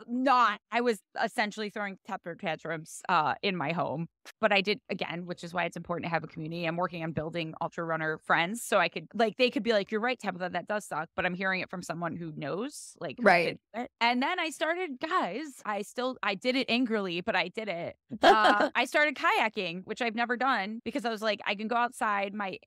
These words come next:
Speaker 1: ankle is in <laughs> place."
Speaker 2: You're both
Speaker 1: It doesn't need to move. Uh, and then I also bought a bike because my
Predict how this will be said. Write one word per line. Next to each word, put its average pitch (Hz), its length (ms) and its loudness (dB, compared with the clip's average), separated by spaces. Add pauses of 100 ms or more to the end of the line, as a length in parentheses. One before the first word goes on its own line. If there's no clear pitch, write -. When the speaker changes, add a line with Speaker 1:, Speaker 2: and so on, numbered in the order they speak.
Speaker 1:
ankle 226 440 0
is 202 240 -4
in 202 180 -4
<laughs> - 100 -20
place." 349 480 2 (260)
Speaker 2:
You're 302 100 2
both 220 340 4
Speaker 1:
It 302 100 0
doesn't 302 280 0
need 269 160 -4
to 277 80 4
move. 233 380 4
Uh, 233 280 6
and 254 120 2
then 285 120 2
I 294 80 4
also 302 260 2
bought 254 180 4
a 247 40 0
bike 226 540 -2
because 214 480 -4
my 214 460 2